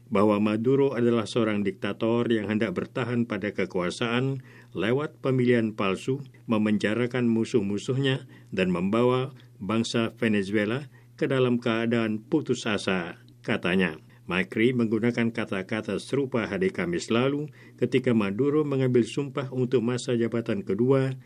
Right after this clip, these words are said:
memimpin rezim yang dipandang tidak sah oleh Amerika dan beberapa negara lain.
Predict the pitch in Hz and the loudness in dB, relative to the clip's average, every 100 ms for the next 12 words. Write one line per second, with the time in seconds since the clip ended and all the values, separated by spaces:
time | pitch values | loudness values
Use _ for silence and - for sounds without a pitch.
0 | - - 92 104 131 131 135 127 92 95 | -20 -6 -2 2 2 2 0 0 -2 -2
1 | 139 135 95 80 - - - 98 87 - | 0 0 -2 -4 -14 -18 -2 0 0 -2
2 | 127 135 131 120 120 107 80 - 147 - | -2 0 0 0 0 -2 -4 -4 -6 -6
3 | - - - - 98 101 85 92 127 123 | -18 -20 -20 -6 2 2 2 4 6 6
4 | 117 85 85 113 113 104 95 123 127 123 | 2 -2 0 0 0 0 0 0 0 0
5 | 110 104 104 104 101 95 95 92 82 | 0 0 -2 -2 0 4 6 6 2